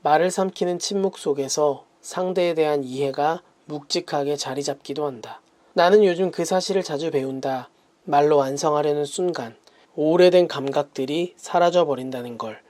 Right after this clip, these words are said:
그래서 설명보다 오래 남는 것들을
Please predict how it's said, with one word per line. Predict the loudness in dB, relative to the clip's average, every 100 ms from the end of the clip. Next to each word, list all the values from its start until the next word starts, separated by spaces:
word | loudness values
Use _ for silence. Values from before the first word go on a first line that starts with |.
| -4
그래서 | 0 2 0
설명보다 | 2 6 6 6 4 6 6
오래 | 4 2 0
남는 | 0 0 -2 -2
것들을 | -4 -4 -2 2 0 0